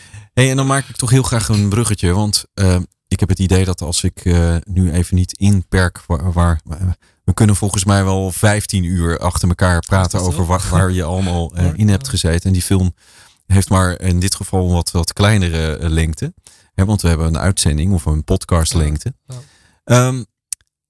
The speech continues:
Speaker 1: je bent met dat systemisch werk zelf aan de gang gegaan. Je
Speaker 2: Ja.
Speaker 1: hebt, eh, volgens mij alles, eh,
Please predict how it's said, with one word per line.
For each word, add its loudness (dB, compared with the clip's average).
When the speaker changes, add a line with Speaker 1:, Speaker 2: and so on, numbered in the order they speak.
Speaker 1:
je 0
bent 0
met -2
dat -8
systemisch 0
werk -2
zelf 0
aan -6
de -4
gang -6
gegaan. -6
Je -4
Speaker 2:
Ja. 2
Speaker 1:
hebt, -6
eh, -4
volgens -4
mij 0
alles, -2
eh, 2